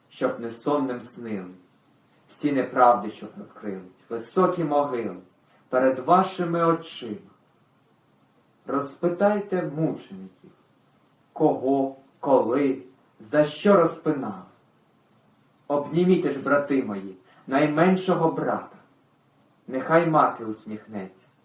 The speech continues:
заплакана мати, благословить дітей своїх твердими руками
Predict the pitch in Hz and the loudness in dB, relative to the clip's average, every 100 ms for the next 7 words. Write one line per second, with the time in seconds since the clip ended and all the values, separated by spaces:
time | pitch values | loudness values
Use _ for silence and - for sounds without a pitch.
0 | _ _ 117 143 - 190 208 196 175 170 | _ _ -2 -2 4 4 4 2 0 0
1 | 156 131 - - - _ _ _ _ _ | 2 0 0 -10 -20 _ _ _ _ _
2 | _ _ _ _ _ _ 120 127 143 - | _ _ _ _ _ _ 0 0 0 -4
3 | 151 151 180 - 269 - 190 185 - 156 | -2 0 0 0 -6 2 4 4 0 -4
4 | 147 - - _ _ _ _ _ 123 139 | -6 -8 -16 _ _ _ _ _ -4 -4
5 | 143 190 175 165 170 - 131 190 | 6 6 6 2 0 -2 -4 -6